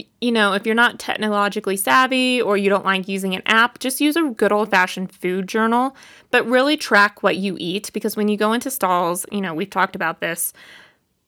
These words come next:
you can look back at your habits and see what maybe you can cut out, what maybe you're overdoing.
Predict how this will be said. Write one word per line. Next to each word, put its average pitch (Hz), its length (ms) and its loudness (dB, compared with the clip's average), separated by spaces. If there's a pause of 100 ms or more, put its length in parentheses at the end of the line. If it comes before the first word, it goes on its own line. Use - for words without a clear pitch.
(1300)
you 214 120 0
can 208 240 0
look 220 180 0
back 208 400 4
at 202 260 0
your 202 160 -4
habits 196 760 0
and 214 200 2
see 214 480 2
what 196 400 0
maybe 202 300 0
you 202 80 -2
can 196 160 -8
cut 208 180 -4
out, 269 320 2
what 202 220 0
maybe 196 200 -4
you're 190 220 -2
overdoing. 233 720 0